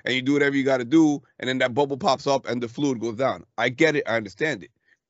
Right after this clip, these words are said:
Customers don't. So they pop their hood and they just ask me to make sure their washer fluid's full, and they pop their hood and they don't see that blue fluid. To them, I, I didn't do what I was supposed to do.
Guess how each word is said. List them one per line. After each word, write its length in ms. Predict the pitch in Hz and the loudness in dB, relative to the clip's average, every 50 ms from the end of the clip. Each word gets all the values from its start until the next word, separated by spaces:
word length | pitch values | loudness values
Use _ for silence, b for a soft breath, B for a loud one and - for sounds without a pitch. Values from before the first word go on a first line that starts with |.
| _ _ _ _ | _ _ _ _
Customers 440 | - - - - - 139 131 123 110 | -4 -4 -4 -2 -4 -4 -4 -4 2
don't. 320 | 127 170 156 110 - - | 2 2 2 2 -2 -6
So 140 | - 120 113 | -8 -6 -4
they 140 | 120 131 139 | -4 -4 -4
pop 260 | - - 147 139 113 | 0 2 2 2 2
their 160 | - 135 127 127 | -2 -4 -4 -2
hood 400 | 156 190 185 160 139 131 170 b b b b b b | -2 2 4 4 4 2 0 b b b b b b
and 160 | - 127 127 | -4 0 2
they 160 | 139 147 151 | 2 2 2
just 120 | 143 131 120 | 0 0 0
ask 300 | 131 143 156 151 - - | 2 2 2 2 0 -4
me 100 | 147 135 | -4 -4
to 80 | 120 123 | -4 -2
make 220 | 135 147 147 - | -2 -2 -2 -2
sure 120 | - 151 | -4 -2
their 120 | 139 139 135 | 0 0 2
washer 340 | 139 170 196 254 - 214 196 | 2 2 2 2 0 -6 -12
fluid's 300 | - 170 143 127 120 - | -10 -8 -6 -6 -8 -8
full, 300 | - 139 139 135 147 b b b b | -6 -4 -2 -2 -2 b b b b
and 180 | - 120 127 127 | -8 -6 -2 -2
they 100 | 139 143 | -2 -2
pop 280 | - 208 160 139 190 190 | 0 0 -2 -2 0 0
their 160 | 156 135 131 | 0 0 0
hood 220 | 202 185 190 170 | 0 -2 0 0
and 120 | 147 131 127 | -2 0 0
they 80 | 135 135 | 0 0
don't 120 | 139 135 | 0 -2
see 160 | - - 151 151 | 0 0 2 2
that 160 | 143 131 123 | 2 0 0
blue 180 | 135 139 143 127 | -2 -4 -4 -4
fluid. 440 | - 175 220 214 165 147 151 - - | -6 -6 -2 0 0 -2 -2 -6 -4
To 120 | - 135 | -4 -2
them, 380 | 135 180 247 196 170 120 101 - _ _ _ _ _ _ _ _ _ _ | 0 2 2 4 2 2 -2 -8 _ _ _ _ _ _ _ _ _ _
I, 60 | 139 - _ _ _ - 127 147 | -16 -16 _ _ _ -2 0 0
I 40 | 156 | 0
didn't 200 | 156 147 139 135 | 0 -2 -2 -2
do 100 | 147 143 | 0 0
what 120 | 139 135 | 0 0
I 100 | 131 131 | 0 0
was 160 | 127 131 131 127 | -2 -4 -8 -10
supposed 300 | - _ 156 151 143 135 | -4 _ -2 0 0 -2
to 40 | 107 | -8
do. 200 | 92 90 76 - | -14 -14 -16 -16